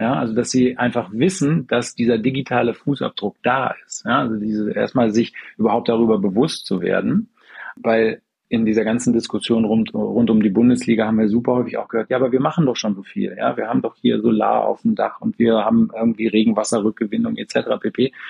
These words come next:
Wo wir immer gesagt haben, „Ja, und ihr habt eine Webseite.“ <laughs> Und da geht es eben weiter. Und dieses, äh, dieses Thema halt wirklich in die Wahrnehmung zu nehmen und, äh,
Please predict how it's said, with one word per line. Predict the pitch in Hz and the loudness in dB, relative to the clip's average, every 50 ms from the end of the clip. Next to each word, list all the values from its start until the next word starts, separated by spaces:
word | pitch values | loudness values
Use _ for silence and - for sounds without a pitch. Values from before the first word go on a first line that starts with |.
| - - _ | -18 -16 _
Wo | - 117 | 0 2
wir | 127 | 2
immer | 123 123 131 | 4 4 2
gesagt | 131 123 135 135 135 | 2 2 0 0 -2
haben, | 131 127 127 143 | -2 -4 -2 0
„Ja, | 185 233 226 180 175 233 - - _ _ _ _ _ _ _ _ _ _ | 2 2 4 2 0 -2 -4 -8 _ _ _ _ _ _ _ _ _ _
und | - 233 240 185 135 120 | 2 4 4 4 2 2
ihr | 110 107 | 0 -2
habt | 113 - | -2 -2
eine | - 123 127 123 | -2 -4 -2 0
Webseite.“ | 147 185 185 - - - - - - - - _ - | -2 -2 -2 -4 -8 -10 -10 -10 -12 -16 -20 _ -16
<laughs> | - - 180 - - - - - - - - | -4 0 0 0 0 -4 -12 -10 -10 -10 -2
Und | - 131 127 127 | -2 0 2 2
da | 123 131 | 2 0
geht | 139 143 143 131 | 0 0 -2 -2
es | 143 - | -4 -6
eben | - 139 135 139 127 | -4 -4 -4 -2 0
weiter. | 131 135 143 139 135 101 98 | 0 0 0 0 -4 -6 -8
Und | 104 110 98 _ | -8 -10 -10 _
dieses, | - 147 175 170 165 170 151 - - - | -2 2 2 2 2 2 -2 -2 -8 -10
äh, | 143 147 143 143 135 123 | -8 -6 -4 -4 -4 -4
dieses | 117 120 147 151 156 151 - - | -4 -4 -2 0 0 -2 -2 0
Thema | - 143 139 139 127 | 0 0 0 2 0
halt | 127 131 123 - | 0 -2 -2 -2
wirklich | 127 131 127 135 123 - | -2 -4 -2 -4 -4 -2
in | 120 | -2
die | 110 107 95 | -2 -2 0
Wahrnehmung | 107 107 123 151 175 180 180 180 185 175 - | 2 2 2 2 2 0 0 0 -2 -4 -6
zu | - - 175 | -4 -2 0
nehmen | 170 170 175 180 190 208 233 247 - _ - - - - - - - | 2 2 4 4 4 4 4 2 -2 _ -18 -18 -16 -18 -18 -6 0
und, | 139 139 139 139 139 - - - | 0 2 2 2 0 -2 -4 -4
äh, | 135 127 127 123 | 0 0 0 0